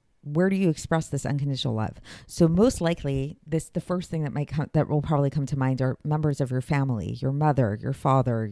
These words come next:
your siblings, your children, things like that. So why? Why do we feel this unconditional love towards our immediate family in this way?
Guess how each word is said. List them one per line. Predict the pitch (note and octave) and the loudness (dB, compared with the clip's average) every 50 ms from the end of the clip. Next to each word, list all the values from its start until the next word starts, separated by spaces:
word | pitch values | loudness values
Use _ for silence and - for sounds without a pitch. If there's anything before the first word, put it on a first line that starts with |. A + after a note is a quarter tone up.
| A2 B2+ | -6 -6
your | C3 B2+ | -6 -6
siblings, | - - - D#3 C#3 C#3+ B2 A#2+ A2 G#2 A2 - - - - - - _ - | -4 -4 -4 -4 -2 -2 -2 -2 -2 -4 -8 -12 -14 -18 -20 -20 -20 _ -6
your | D3 D3+ | -4 -4
children, | C#3+ - - F#3 D#3+ C#3 B2 C3+ A#2+ A2+ A2 A#2+ C3+ - _ _ _ _ - - - _ _ - _ _ - | -2 0 2 2 2 2 2 0 0 0 -2 -6 -8 -12 _ _ _ _ -20 -20 -20 _ _ -20 _ _ -2
things | E3+ E3+ E3 - | -2 0 2 2
like | D#3+ D3+ - | 0 2 2
that. | D3+ C3 A#2+ - - - | 2 2 2 0 -2 0
So | - - E3 C#3+ C#3 C#3+ C#3+ - - - _ _ | 4 6 8 8 8 6 2 -2 -8 -20 _ _
why? | - C#3 F3+ G#3+ A#3 F3+ B2 A#2+ B2+ B2+ | 2 4 6 6 6 6 4 2 0 0
Why | C3+ D3+ E3 F3+ | 2 2 4 4
do | G3+ | 4
we | G#3 A3 G3+ | 2 2 0
feel | - - G3 G3 | 0 -2 -2 0
this | E3+ D#3+ - - | 0 -2 -2 -2
unconditional | - D#3 D3+ - D#3+ C#3+ D3+ D#3 - D#3 C#3+ C#3+ | -2 -4 -2 -2 -2 -2 -2 -2 -2 -2 -2 0
love | C#3 D3 D#3+ D3 A#2+ - | 2 2 2 2 2 -2
towards | - - - C#3 C3+ C3+ C3 - - - | -2 2 4 4 6 4 4 0 -2 0
our | C#3 C#3 C3+ B2+ A#2+ - - | 2 4 4 2 2 0 0
immediate | D3 C#3+ C#3+ C#3+ C#3+ B2+ - - | 0 0 0 0 -2 -4 -2 -2
family | - D#3 D3+ D#3+ D#3 C3 A#2+ A2 - | 0 0 2 2 2 0 0 -2 -2
in | B2 B2+ | -2 -2
this | A2+ - - | -2 -4 -4
way? | - - - C#3+ | -6 -8 -8 -10